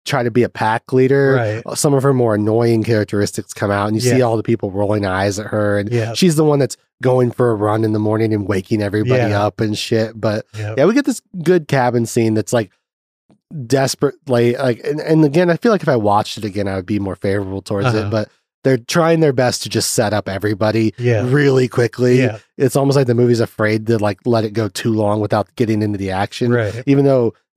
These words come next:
Speaker 1: Neil Marshall's talked a lot about how much of a slow burn he likes that the film is, and it
Speaker 2: Yeah.
Speaker 1: is a slow burn,
Speaker 2: Yeah.
Speaker 1: but I'm like, you, you could have gotten away with a little bit more of,
Speaker 2: Mm-hmm.
Speaker 1: like,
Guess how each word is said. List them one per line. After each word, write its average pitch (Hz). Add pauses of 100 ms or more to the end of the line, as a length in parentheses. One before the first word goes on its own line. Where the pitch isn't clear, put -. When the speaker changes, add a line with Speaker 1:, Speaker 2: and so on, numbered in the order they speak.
(120)
Speaker 1:
Neil 131
Marshall's 110
talked 110
a -
lot 104
about 98
how 104
much 104
of 101
a 98
slow 107
burn 101
he 101
likes -
that 120
the 123
film 127
is, 139
and 180
it 254
Speaker 2:
Yeah. 285
Speaker 1:
is 220
a 143
slow 120
burn, 117
Speaker 2:
Yeah. 107 (180)
Speaker 1:
but 131
I'm 151
like, 151 (100)
you, 226
you 214
could 269
have 151
gotten 120
away 104
with 98
a 98
little 95
bit 98
more 98
of, 98
Speaker 2:
Mm-hmm. 123
Speaker 1:
like, 98